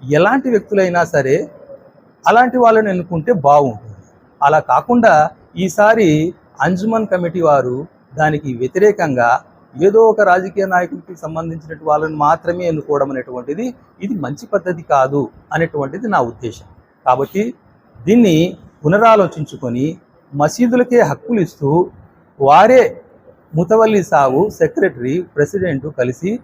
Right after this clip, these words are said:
ఒక ఇద్దరు వ్యక్తులను, మంచి వ్యక్తులను ఎన్నుకొని, మొత్తం ప్రొద్దుటూరు మ-, ఉన్నటువంటి మసీదులన్నింటికి కూడా ఇదే పద్ధతి అనుసరించి వారిని చేస్తే మసీదు బాగుపడుతుంది, మసీదులు బాగుపడతాయి.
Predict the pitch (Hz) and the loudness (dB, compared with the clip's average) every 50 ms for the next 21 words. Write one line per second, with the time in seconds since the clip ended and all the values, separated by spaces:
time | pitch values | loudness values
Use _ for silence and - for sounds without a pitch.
0 | _ _ _ - 196 196 202 202 208 180 180 240 226 214 190 185 180 - - 269 | _ _ _ -6 -2 0 2 2 2 2 2 2 4 4 4 2 0 -2 -2 0
1 | 269 262 220 147 135 170 220 214 - 277 262 240 175 - - 190 180 175 156 147 | 2 2 2 2 0 -2 -2 -2 -2 -2 -2 -2 -2 -2 -2 -2 0 0 0 0
2 | 156 156 - 147 127 123 139 180 - - _ _ _ _ 156 165 190 185 _ - | -2 -2 -4 -4 -4 -4 -6 -8 -10 -14 _ _ _ _ -2 -2 -2 -2 _ -2
3 | 269 262 208 - _ _ _ _ _ _ _ _ _ _ _ - _ _ - 185 | 0 0 0 -4 _ _ _ _ _ _ _ _ _ _ _ -20 _ _ -4 -2
4 | 190 208 240 247 254 247 226 220 208 196 190 185 180 175 165 - - _ - 180 | 0 0 0 0 0 -2 0 0 0 2 2 0 -2 -4 -8 -12 -18 _ -14 -8
5 | 180 180 196 190 190 190 180 170 165 151 139 139 - - 220 233 226 240 240 220 | -4 -2 -2 0 0 0 -2 -2 -4 -2 -2 -2 -2 -2 -4 -2 0 0 0 0
6 | 208 - 202 202 - 202 180 170 151 139 139 131 135 165 180 - - _ _ - | 0 -2 -2 -4 -2 -4 -4 -4 -4 -4 -2 2 2 2 2 -2 -6 _ _ -20
7 | _ 165 175 165 247 269 254 - 196 165 202 202 - 185 156 151 147 - 185 170 | _ -6 -2 0 0 0 2 2 0 0 0 -2 0 0 -2 -2 -2 -2 -2 -2
8 | 175 175 - - 143 139 151 175 - _ _ _ _ _ _ - 165 170 190 196 | -2 -4 -4 -4 -4 -4 -4 -4 -6 _ _ _ _ _ _ 2 4 4 4 4
9 | 190 - - 180 196 214 - - 196 160 151 151 160 - - _ - _ _ _ | 2 -2 2 2 2 2 2 0 2 2 2 2 0 -2 -6 _ -20 _ _ _
10 | - 131 147 151 165 170 - 226 240 247 240 208 220 220 220 220 214 220 220 220 | -14 -6 -2 -2 -2 0 0 0 0 2 2 4 4 4 4 6 4 2 2 2
11 | - 220 202 160 147 - 190 190 240 233 208 214 208 208 208 208 208 202 190 - | 0 0 0 0 -2 -2 -4 -4 -2 2 4 4 4 4 2 2 0 0 0 2
12 | 202 196 196 196 208 214 214 | 2 4 4 4 2 0 -4